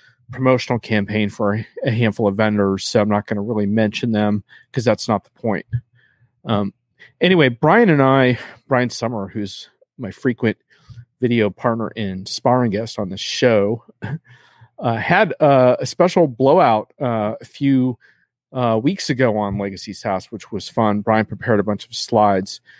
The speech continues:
and you can catch that replay on YouTube at, uh, Jonathan W. Reed. And it also, I'll, I'll paste that into the chat just in case you wanna see it.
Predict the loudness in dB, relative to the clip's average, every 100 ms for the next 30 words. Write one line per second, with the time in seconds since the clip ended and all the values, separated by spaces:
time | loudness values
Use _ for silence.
0 | _ _ _ _ _ -4 -2 0 -2 -4
1 | -6 -4 -2 0 -2 0 0 2 0 0
2 | -2 0 0 0 0 0 -2 2 0 0
3 | -10 _ _ -20 -20 _ _ _ -8 -6
4 | -6 -8 -12 -10 -8 -2 -2 -2 0 2
5 | 2 2 0 -4 -4 -2 0 -2 -4 -8
6 | _ _ _ 0 2 2 0 -2 -2 2
7 | 4 4 4 0 -6 -4 -4 -4 -4 -4
8 | -2 -4 -4 -8 -14 -14 -16 -16 -20 -18
9 | -10 -10 -10 -14 -12 -14 -14 -4 2 4
10 | 2